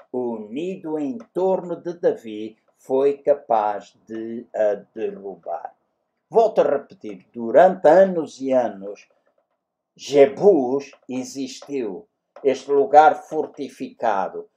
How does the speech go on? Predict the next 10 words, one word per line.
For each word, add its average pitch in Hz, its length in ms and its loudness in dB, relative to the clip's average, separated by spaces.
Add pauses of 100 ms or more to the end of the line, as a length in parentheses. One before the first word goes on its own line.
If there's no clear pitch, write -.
(180)
mas 131 180 6
somente 165 720 0
um 170 220 -6
exército 131 1080 -4
unido, 110 600 -10
um 107 140 -8
exército 127 600 -2
de 113 120 -2
Deus 113 480 -4
unido 127 880 -8